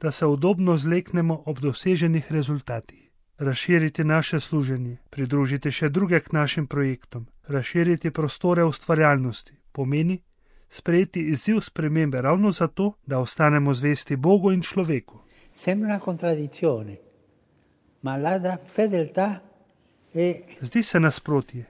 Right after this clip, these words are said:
Speaker 2: questo
Speaker 1: toda
Speaker 2: cammino
Speaker 1: zvestoba je tista pot,
Speaker 2: che avvia
Speaker 1: ki
Speaker 2: dei
Speaker 1: sproži
Speaker 2: processi.
Speaker 1: procese in nam ne dopusti, da bi ostali na istih področjih, na področjih, ki nas ščitijo pred ustvarjalnostjo.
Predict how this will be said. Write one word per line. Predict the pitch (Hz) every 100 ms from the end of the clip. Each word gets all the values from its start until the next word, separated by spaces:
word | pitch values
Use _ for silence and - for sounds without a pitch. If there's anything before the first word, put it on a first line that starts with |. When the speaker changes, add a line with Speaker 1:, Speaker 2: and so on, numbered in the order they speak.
| _
Speaker 2:
questo | - 185 -
Speaker 1:
toda | 156 139 131
Speaker 2:
cammino | 175 135
Speaker 1:
zvestoba | 143 - 180 175 165
je |
tista | 143 208 - 185
pot, | 170 185 196 -
Speaker 2:
che |
avvia | 139 180
Speaker 1:
ki | 165
Speaker 2:
dei | 165
Speaker 1:
sproži | 156 156 151
Speaker 2:
processi. | - 151 - 151 127 -
Speaker 1:
procese | 123 _
in | 151
nam | 135 131
ne | 131 160
dopusti, | 175 180 190 - 190
da | 170
bi | 156 156
ostali | 139 - 170 165 160
na | 160
istih | 175 - 139
področjih, | - 135 131 127 - 113 - _ -
na | 143
področjih, | 160 147 190 202 190 147
ki | -
nas | 165 143
ščitijo | - 196 - 180
pred | 165 165 156
ustvarjalnostjo. | 151 - 160 143 135 127 120 - -